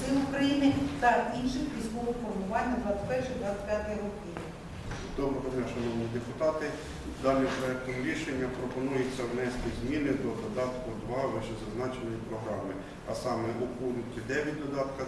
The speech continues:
Speaker 2: два, е, передбачається фінансування на дві тисячі двадцять четвертий рік у розмірі, е, двісті тисяч гривень. Е, пункт називається "Інша субвенція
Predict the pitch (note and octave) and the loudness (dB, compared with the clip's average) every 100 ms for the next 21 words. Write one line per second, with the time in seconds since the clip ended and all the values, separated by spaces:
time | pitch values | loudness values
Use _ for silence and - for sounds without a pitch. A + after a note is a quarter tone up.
0 | B2+ C3+ C3+ - - - - - - A2 | -2 0 0 -4 -8 -10 -12 -10 -4 2
1 | A2 A2 G#2+ G#2 G#2 C3 C3+ B2 B2+ C3 | 2 2 0 -2 -2 0 0 2 0 2
2 | A#2+ A2 A2+ A2 A#2 A2+ A#2 B2 C#3 D3+ | 0 0 -2 -2 -2 -2 -2 -2 0 2
3 | D3 C#3+ C3+ B2+ C3 - - B2+ A#2+ A#2+ | 2 0 -2 -2 -4 -6 -6 -4 -2 -4
4 | B2 B2 - B2 A#2 A#2+ C3 C#3+ - A#2+ | -4 -6 -4 -2 0 -2 -2 -4 -2 -2
5 | C#3 C3+ C3+ B2+ B2 A2+ G#2 G2+ G#2 - | 0 0 0 2 2 0 -2 -4 -6 -8
6 | A2+ G#2+ G#2 A#2+ C#3+ C3+ - A#2 A#2 - | -8 -8 -4 -4 -4 -4 -4 -6 -6 -6
7 | A2+ G#2 G2 - - - - - D3 D3 | -6 -2 -2 -4 -8 -10 -10 -6 -4 -4
8 | D#3+ D#3+ C#3 C3+ C3+ C3 C3 B2 B2 B2 | -4 -4 -2 2 4 4 0 -2 0 -2
9 | A2 A2 C3 D3 D3 | -4 -4 -2 -2 -2